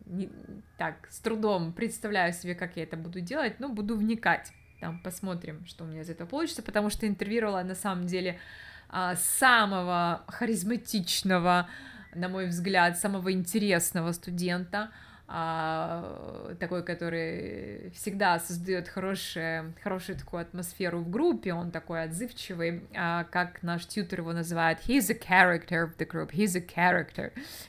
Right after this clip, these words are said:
<laughs> Он действительно character of the group. Вот, и, э, я его интервьюировала, а, поэтому буду вот как бы, э, я записала его на диктофон, щас должна это все прослушать,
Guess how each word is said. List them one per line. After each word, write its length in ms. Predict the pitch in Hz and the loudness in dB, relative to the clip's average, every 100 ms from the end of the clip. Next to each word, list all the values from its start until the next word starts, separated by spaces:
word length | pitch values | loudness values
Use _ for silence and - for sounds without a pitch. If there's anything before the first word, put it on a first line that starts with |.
| - 330 | -4 -2
<laughs> 680 | 339 285 - - 330 269 | 0 -4 -10 -12 -10 -2
Он 140 | 208 208 | 0 2
действительно 760 | 226 214 262 202 196 180 180 | 0 2 2 4 2 2 0
character 720 | 175 226 202 196 190 180 180 | 4 6 8 6 2 0 0
of 80 | 175 | -2
the 140 | 185 175 | -4 0
group. 280 | 247 427 - - - - - - - _ - - - - 190 | 2 2 -2 -16 -18 -18 -18 -20 -20 _ -20 -20 -20 -10 -4
Вот, 360 | 196 185 175 - | 0 2 0 -2
и, 380 | 208 214 214 196 - | 0 2 4 4 2
э, 240 | 170 175 180 | 0 0 0
я 160 | 196 208 | 2 0
его 220 | 202 196 | 0 -4
интервьюировала, 880 | 180 190 190 247 302 285 254 247 247 - - - - - | -4 -6 -4 -2 -2 0 2 0 0 -12 -20 -20 -20 -10
а, 240 | - 175 175 | -4 -2 -2
поэтому 300 | 196 202 185 | -4 -4 -4
буду 220 | 180 185 | -6 -6
вот 240 | 170 180 | -6 -8
как 180 | - 175 | -10 -12
бы, 320 | 175 175 180 | -10 -6 -4
э, 800 | 180 - - - 165 165 156 - - | -4 -8 -8 -6 -2 -2 -4 -6 -4
я 220 | 170 156 | -4 -4
записала 560 | 170 175 170 175 151 | -6 -8 -4 -2 -2
его 220 | 156 156 156 | -4 -6 -4
на 120 | 160 | -4
диктофон, 640 | 165 - 165 - 262 294 | -6 -6 -8 -4 -4 -2
щас 160 | 208 175 | -4 -6
должна 280 | 165 156 151 | -6 -6 -8
это 200 | - 156 | -6 -8
все 180 | - | -8
прослушать, 1120 | 151 - 156 - - 180 285 330 311 233 220 | -8 -10 -8 -10 -8 -6 -4 -4 -4 -4 -4